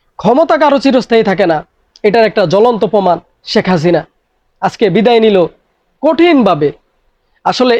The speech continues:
এইভাবে কেউ কল্পনাও করতে পারে না এইরকম একটা স্বৈরাচার এইভাবে বিদায় নিবে। খুব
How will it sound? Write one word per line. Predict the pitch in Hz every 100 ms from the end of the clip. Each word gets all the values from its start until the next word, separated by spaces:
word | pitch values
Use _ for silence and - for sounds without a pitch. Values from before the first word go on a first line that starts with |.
| 247
এইভাবে | 220 262 277
কেউ | 262 220 226
কল্পনাও | 247 285 285 302
করতে | 277 240
পারে | 226 220
না | 185 156 - -
এইরকম | 254 254 240
একটা | 226 226
স্বৈরাচার | - 208 226 208 190 - _ _
এইভাবে | 285 302 294
বিদায় | 247 262 220
নিবে। | 175 147 147 _ _ _ _ _ -
খুব | 311